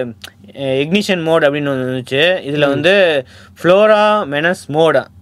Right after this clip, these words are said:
Speaker 1: புதுசா ஒரு மோடு இருக்கு.
Speaker 2: இவ்வளோ அப்டேட்டா?
Speaker 1: ஆமா, நிறைய features இருக்கு. அதுக்கப்புறம் புதுசா வந்து ஏதோ surviving மெக்கானிசம்காக, அ, எனிமி track பண்றதுக்கு ஏதோ option இருக்காமே.
Speaker 2: எனிமியை track பண்ணலாம். ம்,
Speaker 1: ஆமா.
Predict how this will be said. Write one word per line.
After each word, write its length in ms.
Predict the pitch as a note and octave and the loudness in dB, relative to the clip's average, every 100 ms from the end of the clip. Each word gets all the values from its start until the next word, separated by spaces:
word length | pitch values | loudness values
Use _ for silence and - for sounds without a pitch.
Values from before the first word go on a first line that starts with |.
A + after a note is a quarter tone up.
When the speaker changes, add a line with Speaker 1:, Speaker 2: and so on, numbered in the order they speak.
| - | -12
Speaker 1:
புதுசா 260 | - E3 F3 | -4 -2 2
ஒரு 180 | D#3+ C3 | 0 0
மோடு 260 | C3+ C3+ | -2 -2
இருக்கு. 260 | A2+ A2 G#2 _ - | -4 -8 -14 _ -16
Speaker 2:
இவ்வளோ 300 | C#3 C3 E3 F3+ | -10 -2 0 0
அப்டேட்டா? 500 | D#3 E3 D3 C3 A#2 G2 - | 0 -6 -4 -4 -4 -12 -18
Speaker 1:
ஆமா, 320 | A#2 C3 C3 A2+ F#2+ | -12 -8 -8 -10 -14
நிறைய 340 | A#2+ C3 D#3+ | -8 -2 0
features 340 | E3+ D#3 D#3+ C#3+ | -2 -2 -4 -2
இருக்கு. 260 | B2+ C3 | -4 0
அதுக்கப்புறம் 500 | C#3+ C#3+ C#3 F3 G3 F#3 E3 C#3+ B2+ A#2 - - - _ | 0 2 0 2 2 2 0 -2 -4 -8 -16 -20 -20 _
புதுசா 420 | E3 G3 G3+ G#3 F#3+ | 2 2 4 4 4
வந்து 220 | E3+ F#3 F#3+ E3+ D#3+ D3 C3+ B2 | 4 4 4 4 2 2 2 0
ஏதோ 520 | B2+ C#3+ D3+ D3+ C#3 B2+ | -2 2 4 4 4 4
surviving 460 | C#3+ D#3 F#3 F3+ E3+ | 2 2 2 0 -2
மெக்கானிசம்காக, 680 | D3 C#3+ D3+ D3 C3+ C#3 C3+ | -2 -2 -2 -4 -2 0 2
அ, 360 | C#3 C3 A#2+ A2 - _ - - | 2 0 -2 -8 -18 _ -20 -18
எனிமி 680 | B2+ B2 B2 E3 G3+ G3+ E3+ - - - | -12 -6 -2 0 0 0 -2 -8 -16 -2
track 160 | D#3 D#3+ | -2 0
பண்றதுக்கு 340 | E3 C#3+ B2+ | -2 -4 -4
ஏதோ 300 | B2+ C3 C3 | -2 0 0
option 180 | B2+ B2+ | 0 -6
இருக்காமே. 380 | A2 G#2+ G#2+ G2+ G#2 _ - | -10 -10 -10 -12 -16 _ -16
Speaker 2:
எனிமியை 340 | C#3 D3 E3 F3 | -12 -8 -8 -8
track 160 | C#3+ D3+ - | -6 -8 -8
பண்ணலாம். 340 | C#3+ C3+ C3 - | -8 -8 -10 -10
ம், 60 | C3+ | -6
Speaker 1:
ஆமா. 260 | D#3+ E3 | -6 -6